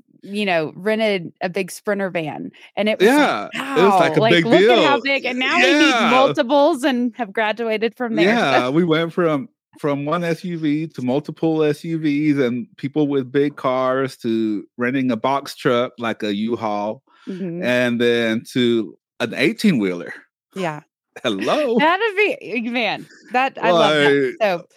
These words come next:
Speaker 2: it's,
Speaker 1: if you
Speaker 2: uh,
Speaker 1: wanna
Speaker 2: it's
Speaker 1: learn
Speaker 2: amazing.
Speaker 1: more, we'd love for you to be a part of it, but you can donate, you can just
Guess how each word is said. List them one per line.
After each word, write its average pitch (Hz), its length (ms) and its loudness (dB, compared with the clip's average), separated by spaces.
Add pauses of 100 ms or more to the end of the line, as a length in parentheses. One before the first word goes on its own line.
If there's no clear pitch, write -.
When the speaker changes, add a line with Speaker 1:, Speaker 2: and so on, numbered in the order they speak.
(160)
Speaker 2:
it's, 151 220 0
Speaker 1:
if - 60 -4
you 277 100 0
Speaker 2:
uh, 254 40 -2
Speaker 1:
wanna 285 220 4
Speaker 2:
it's 262 80 -2
Speaker 1:
learn 269 160 2
Speaker 2:
amazing. 240 140 -2
Speaker 1:
more, 226 400 -2 (120)
we'd 202 180 -10
love 233 160 2
for 254 100 -6
you 254 120 0
to 233 60 -4
be 226 100 -2
a 240 60 0
part 214 280 -2
of 208 120 -2
it, 208 280 2
but 190 280 -2
you 208 100 -8
can 185 340 -10
donate, 240 560 0
you 202 160 -6
can 185 320 -8
just - 360 -12